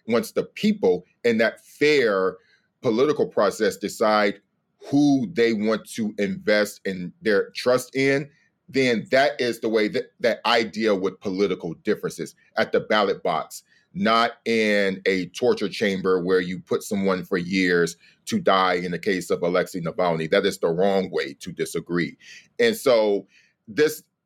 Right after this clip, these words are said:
cycle that we're in right now is one where we really have to reaffirm our values as people. We have to decide who we are. And this is a foreign policy election year. And so even though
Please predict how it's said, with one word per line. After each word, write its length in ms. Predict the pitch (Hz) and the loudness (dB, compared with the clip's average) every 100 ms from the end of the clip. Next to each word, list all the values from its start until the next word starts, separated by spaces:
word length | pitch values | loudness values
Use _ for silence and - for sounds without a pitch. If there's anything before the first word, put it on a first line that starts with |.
| _ _ - | _ _ -20
cycle 460 | - 202 233 196 | 0 0 2 0
that 160 | 160 120 | 0 0
we're 160 | 123 - | -2 0
in 200 | 117 120 | -2 2
right 220 | 113 117 | 2 0
now 560 | 110 117 117 113 113 113 _ _ | 0 2 2 2 0 -4 _ _
is 300 | 120 120 107 | 0 2 0
one 500 | 90 104 120 120 113 | -2 0 2 2 0
where 360 | 92 107 104 101 | 2 4 4 2
we 200 | 95 110 | 0 -2
really 380 | 98 110 120 123 | 0 0 0 2
have 260 | 117 110 - | 2 2 0
to 400 | 117 101 95 92 | 0 4 4 2
reaffirm 540 | 107 101 - 104 95 | 2 0 2 0 2
our 140 | 92 82 | 0 0
values 560 | 90 92 85 80 78 | 2 2 0 -4 -4
as 280 | 85 80 76 | -2 -2 -4
people. 420 | - 120 - 71 | -4 -4 -2 -6
We 100 | 87 | 0
have 200 | 95 101 | 0 0
to 80 | 101 | -4
decide 420 | 90 - 101 87 85 | -8 -2 2 2 0
who 120 | 95 | -8
we 200 | 90 87 | -6 -2
are. 380 | 78 87 98 - _ _ _ _ | 2 4 2 -2 _ _ _ _
And 360 | 123 123 120 113 | -2 2 2 2
this 160 | 131 131 | 2 2
is 100 | 123 | -2
a 80 | |
foreign 320 | 113 127 120 110 | -2 0 0 0
policy 440 | 113 113 107 117 | 2 2 2 0
election 460 | 95 107 135 92 80 | 0 2 -2 -6 -12
year. 260 | 62 - _ _ _ _ | -12 -14 _ _ _ _
And 180 | 110 107 | -2 -2
so 380 | - 120 107 - | 2 2 2 0
even 400 | 131 151 156 127 | -2 0 -2 0
though 440 | 113 113 113 113 | 2 4 2 -2